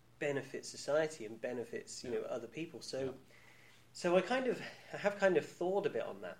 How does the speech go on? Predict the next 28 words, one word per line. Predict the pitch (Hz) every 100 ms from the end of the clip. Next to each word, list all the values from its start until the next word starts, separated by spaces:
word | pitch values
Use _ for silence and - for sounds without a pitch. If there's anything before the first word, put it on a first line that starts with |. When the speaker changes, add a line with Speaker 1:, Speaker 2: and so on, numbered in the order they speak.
| -
Speaker 1:
but, | 123 120 -
but | 127
I | 131
Speaker 2:
Okay. | 139
Speaker 1:
remember | 156 175
at | 123
the | 120
time | - 165 123
being | 120 117 113
like, | 113 143 - -
"I | 185
don't | 190 185
like | 202 -
this. | 143 123 -
I | 131
don't | 147 139
like | 143 147
this." | - - -
Speaker 2:
<laughs> | -
I | 117
do | 156
remember | 165 160 151 131 -
that. | - -
Speaker 1:
Yeah, | 208 226 196 196 - -
Speaker 2:
<laughs> | - -
Speaker 1:
you | 240
know, | 185
so, | -